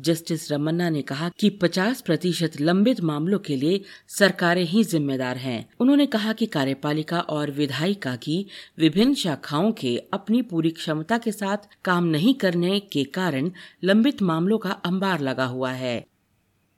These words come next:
पटियाला हिंसा के मामले में पुलिस ने कार्रवाई शुरू कर दी है। मामले में मास्टरमाइंड सिख कट्टरपंथी बरजिंदर परवाना को भी पुलिस ने गिरफ्तार कर लिया है।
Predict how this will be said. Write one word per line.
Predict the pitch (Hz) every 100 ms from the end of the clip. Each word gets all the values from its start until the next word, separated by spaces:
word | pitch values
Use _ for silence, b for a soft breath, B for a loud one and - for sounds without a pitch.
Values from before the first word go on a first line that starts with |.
| _ _ 247
पटियाला | 247 247 247 311
हिंसा | 269 240 233 269
के | 269 240
मामले | 165 147 175 202
में | 202
पुलिस | 196 165 175 -
ने | 165
कार्रवाई | 160 143 135 139
शुरू | 143 143 139
कर | 143 131
दी | 131
है। | 127 127 113 - -
मामले | 160 160 160 160
में | 151
मास्टरमाइंड | 143 147 143 151 139 139 143 139
सिख | - 220 - -
कट्टरपंथी | 147 143 135 185 185 143 170 196 _ 151
बरजिंदर | 180 180 226 226 262
परवाना | 269 156 139 143 175
को | 233 214
भी | 214 226
पुलिस | 226 143 147 -
ने | 143
गिरफ्तार | 139 143 - 160
कर | 151 143
लिया | 127 131 127
है। | 127 120 107